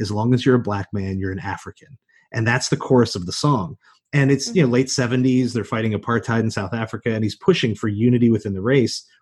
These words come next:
Speaker 1: regardless of nationality. And I, I, that always sticks in the back of my head in a conversation like this, because, like, it's not always the exact same thing, but if you're just walking down the street and our concern is racism, then it has
Speaker 2: Mm-hmm.
Speaker 1: more to do with what you look like than where you actually came from,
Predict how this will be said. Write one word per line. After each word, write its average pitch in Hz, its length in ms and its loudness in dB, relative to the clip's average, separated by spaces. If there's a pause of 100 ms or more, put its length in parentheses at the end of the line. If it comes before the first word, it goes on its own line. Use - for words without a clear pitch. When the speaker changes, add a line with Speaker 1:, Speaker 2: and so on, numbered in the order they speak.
Speaker 1:
regardless 120 460 0
of 120 80 -2
nationality. 107 640 0 (500)
And 135 120 2
I, 127 160 0 (260)
I, 135 160 2 (140)
that 135 120 6
always 147 200 8
sticks - 220 -2
in 131 40 -2
the 127 80 0
back 117 180 -2
of 110 80 -6
my 104 80 -4
head 135 160 0
in 135 120 2
a 113 40 -4
conversation 120 500 -2
like 110 100 -4
this, 110 120 -6
because, 101 300 -8
like, 95 160 -6 (600)
it's 123 200 -4
not 123 200 4
always 143 280 6
the 127 100 2
exact 113 320 0
same 101 180 -4
thing, 113 340 -2
but 95 100 -6
if 85 120 -10
you're 117 100 0
just 127 280 -2
walking 135 320 0
down 117 200 0
the 98 60 -2
street 120 440 0
and 110 100 -4
our 104 180 -4
concern 113 380 -2
is 98 120 -2
racism, 139 600 0 (540)
then 131 120 6
it 131 60 2
has 127 220 2
Speaker 2:
Mm-hmm. 127 80 2
Speaker 1:
more 135 120 8
to 151 80 8
do 143 120 6
with 131 120 6
what 120 160 2
you 110 120 2
look 135 180 2
like 104 180 -2
than 110 100 -2
where 107 100 0
you 110 120 2
actually 90 480 -4
came 185 220 2
from, 90 320 -8